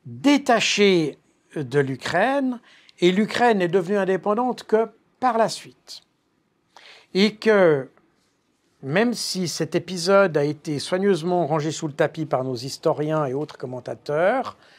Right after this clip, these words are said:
c'est une réalité que les Criméens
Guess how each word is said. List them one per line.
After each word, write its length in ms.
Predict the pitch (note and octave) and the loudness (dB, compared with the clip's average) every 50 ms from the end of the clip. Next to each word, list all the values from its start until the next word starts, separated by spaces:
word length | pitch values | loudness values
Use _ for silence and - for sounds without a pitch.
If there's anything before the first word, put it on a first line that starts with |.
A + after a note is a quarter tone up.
| _ _ _ _ _ _ _ _ _ _ _ _ _ _ _ _ _ _ _ _ | _ _ _ _ _ _ _ _ _ _ _ _ _ _ _ _ _ _ _ _
c'est 320 | - - G#3 G3+ G3+ A3+ | -4 0 0 0 2 2
une 100 | A3+ G#3+ | -2 -2
réalité 720 | F3 F#3+ G#3+ G#3+ G#3+ G3+ G3 G3 F#3+ - - A#3 A#3+ A3+ | 0 2 2 2 2 2 0 -4 -6 -4 -2 -2 -2 -2
que 140 | - - F3+ | 0 0 0
les 200 | D#3+ D#3+ D#3 D#3 | 2 2 -2 -2
Criméens 880 | - - - A#3 A#3+ A3 A3+ G#3+ G3+ F#3+ F#3+ G3 G#3+ A#3 A#3 G#3+ G#3+ | -6 -8 -4 -2 -2 2 4 4 4 4 4 2 0 0 -2 -6 -10